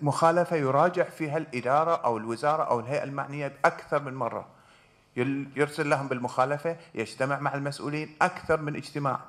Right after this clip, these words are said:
لما يجي سنة ثانية ويأكد على أن هذه مخالفة متكررة، يعني طاف عليها أكثر من سنة ونص هذه المخالفة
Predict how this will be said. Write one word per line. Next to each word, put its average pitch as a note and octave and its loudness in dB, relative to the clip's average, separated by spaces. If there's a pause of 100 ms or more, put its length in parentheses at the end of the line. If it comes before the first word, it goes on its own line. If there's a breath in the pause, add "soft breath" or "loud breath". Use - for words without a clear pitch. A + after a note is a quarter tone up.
(460 loud breath)
لما C3 4
يجي A3 0
سنة A#3+ 4
ثانية G#3 2 (520)
ويأكد F3+ 4
على E3+ 2
أن E3+ -6
هذه D#3+ -4
مخالفة E3+ -4
متكررة، F3 -2
يعني D3+ 0
طاف C3+ 2
عليها C3 -2
أكثر C#3+ -8
من C#3 -12
سنة E3+ -6
ونص F3+ -4
هذه C#3 0
المخالفة C#3+ -2